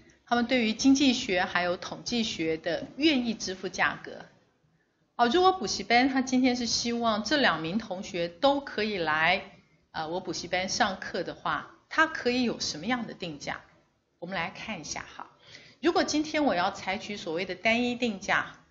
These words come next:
这里你会发现，小辅对于经济学它的月付价格是两千，小轩是一千三，所以我如果定价定到两千块钱，小轩就不会来补。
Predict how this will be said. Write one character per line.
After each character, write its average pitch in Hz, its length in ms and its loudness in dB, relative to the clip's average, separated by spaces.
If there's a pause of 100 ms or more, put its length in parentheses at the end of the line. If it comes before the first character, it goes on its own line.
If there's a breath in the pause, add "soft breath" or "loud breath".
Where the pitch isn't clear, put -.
(120)
这 226 160 -6
里 185 100 -6
你 151 160 -14
会 175 140 -12
发 170 200 -4
现， - 300 -4 (1160 soft breath)
小 254 260 6
辅 226 220 0
对 226 260 6
于 190 200 -4
经 277 300 4
济 269 200 -2
学 160 520 -4 (100)
它 208 160 -4
的 208 80 -2
月 226 180 2
付 220 160 -6
价 175 260 -2
格 143 220 -14
是 - 160 -4
两 135 260 -8
千， 160 440 -4
小 147 260 -4
轩 254 360 4
是 233 300 -2
一 196 140 -8
千 175 340 -6
三， 175 400 -6 (120)
所 - 200 0
以 277 160 4
我 202 140 4
如 226 180 0
果 269 160 6
定 247 240 2
价 214 220 4
定 196 240 -6
到 190 180 2
两 143 200 -2
千 190 180 -4
块 190 180 0
钱， 165 300 -8
小 156 200 -6
轩 180 180 -8
就 190 100 -12
不 175 120 -18
会 196 140 -8
来 160 220 -8
补。 - 240 -18